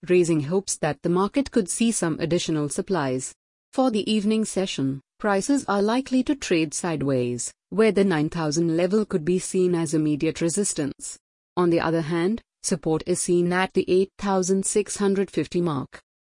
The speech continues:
Natural gas prices continued to rise today on a preliminary drop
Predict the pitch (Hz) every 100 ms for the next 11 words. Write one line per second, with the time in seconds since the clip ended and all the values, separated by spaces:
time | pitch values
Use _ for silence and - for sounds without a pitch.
0 | _ _ _ - 190 175 175 - 165 147
1 | 165 165 - - 156 147 170 - 180 175
2 | 185 165 156 - 185 165 165 170 180 180
3 | 208 208 170 160 - 185 202 214 214 220
4 | 165 170 151